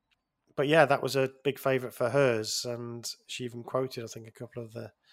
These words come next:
the lines from it. But it is one of those that comes up over and over again. When I asked for people to give me metaphors about what it was like to leave the Jehovah's Witnesses or whatever group, um, the Matrix came up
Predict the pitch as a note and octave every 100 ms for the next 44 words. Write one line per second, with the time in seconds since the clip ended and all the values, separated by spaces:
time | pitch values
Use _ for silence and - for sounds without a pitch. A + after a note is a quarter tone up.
0 | - - - - A#2+ B2+ C#3 C3+ B2+ A2
1 | C#3+ C#3+ C#3 D3 C#3 D3 C3+ C3 C3 -
2 | B2+ B2+ - B2+ A#2+ B2 A#2+ A#2 B2 A#2
3 | B2+ C#3 C#3 C3+ - C3 A#2 C3 - B2+
4 | A#2 A#2+ C#3 C3 B2+ B2+ B2+ - - B2+
5 | B2+ A#2+ - _ - - - - A2 B2+
6 | B2+ B2 B2 A#2+ A2+ B2 C3 C3 - A#2
7 | B2+ B2+ B2+ B2 - - _ _ _ -
8 | A#2 B2 B2 A#2+ C#3 B2 - C3+ C3+ -
9 | - _ _ _ - B2 A2 G#2+ A#2+ C3+
10 | A#2+ A2 A#2 - _ - - - - -
11 | A#2+ A#2+ A#2+ A#2+ A#2+ A#2+ A#2+ A#2+ - -
12 | - A#2+ A#2